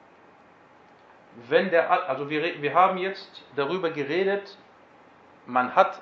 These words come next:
Alkohol und man will es selber so verarbeiten, dass es zu Essig wird. Man macht also etwas,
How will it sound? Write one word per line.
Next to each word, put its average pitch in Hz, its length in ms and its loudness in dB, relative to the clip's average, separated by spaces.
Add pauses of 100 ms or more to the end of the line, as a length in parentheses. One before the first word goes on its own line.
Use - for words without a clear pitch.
(120)
Alkohol 196 760 2 (840)
und 170 240 -4
man 170 340 2 (360)
will 160 480 2
es - 400 -2
selber 202 840 8 (1200)
so 143 380 2
verarbeiten, 185 760 8
dass 160 180 4
es 180 120 -6
zu - 180 -2
Essig 131 380 -2
wird. 101 260 -6 (1400)
Man 139 180 0
macht 185 200 4
also 151 180 2
etwas, - 460 -8